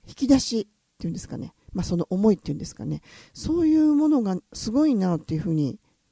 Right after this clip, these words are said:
感じまして、え、今日ちょっと話題にしてみたんですけれども、この、あの、著者、凪良優さんの作品には、流浪の月、これも読んだんですけどもね、これはね、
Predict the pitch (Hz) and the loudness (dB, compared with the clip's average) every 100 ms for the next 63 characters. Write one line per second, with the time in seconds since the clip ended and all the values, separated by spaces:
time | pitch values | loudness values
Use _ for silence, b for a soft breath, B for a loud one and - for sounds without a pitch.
0 | _ _ - 196 - 175 185 185 - - | _ _ -4 -4 -4 -4 -2 -2 -6 -14
1 | _ 196 170 b b - 175 - 185 - | _ -2 -2 b b -8 -8 -4 -8 -6
2 | 151 - 170 170 170 180 180 160 143 - | -6 -4 -2 -2 -4 -4 -4 -4 -6 -8
3 | - - 160 170 202 156 - _ _ _ | -10 -10 -4 0 2 0 -6 _ _ _
4 | _ _ _ _ - B B B B _ | _ _ _ _ -20 B B B B _
5 | 262 277 269 208 196 190 175 - 196 214 | 2 4 4 2 0 -4 -4 -2 0 2
6 | 220 220 208 240 254 - 175 156 175 - | 4 2 2 0 0 0 -6 -6 -6 -6
7 | 190 - 202 190 180 196 - - 202 247 | -6 -4 0 0 0 -2 -4 2 2 4
8 | 294 285 269 - - - _ - 302 220 | 4 2 0 -8 -12 -14 _ -4 0 0
9 | 185 170 170 151 147 - - 196 165 160 | -2 -2 -2 -2 -6 -10 -8 -6 -6 -8
10 | b b b b - - 247 240 226 214 | b b b b -8 -2 2 2 2 2
11 | 190 160 - | 0 0 -4